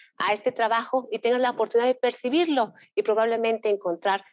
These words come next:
algo mágico que esta compañía te ofrece, esa mística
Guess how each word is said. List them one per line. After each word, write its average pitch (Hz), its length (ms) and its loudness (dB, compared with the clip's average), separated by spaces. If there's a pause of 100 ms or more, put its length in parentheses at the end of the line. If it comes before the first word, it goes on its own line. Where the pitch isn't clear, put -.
(160)
algo 240 320 0
mágico 202 580 -4
que - 280 -2
esta 220 360 -2
compañía 185 640 -4 (280)
te 208 100 0
ofrece, - 420 -8 (160)
esa - 240 -8
mística 233 720 -4